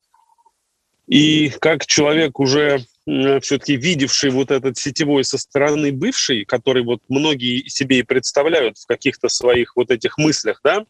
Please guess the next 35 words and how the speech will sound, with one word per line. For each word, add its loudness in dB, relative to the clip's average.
то 0
есть 0
я 2
видел 0
этих -4
людей, 0
которые -2
реально 0
там -6
бегали -2
с -10
каталогами, 0
которые -4
стояли 0
у -2
метро, 0
по -10
поездам 0
с -6
кастрюлями -2
ходили. 0
Вот, 2
я 2
видел, 0
когда 0
там -2
у 0
друзей -2
родители -4
продавали 0
машины -2
и 0
покупали 0
там -2
столовые -2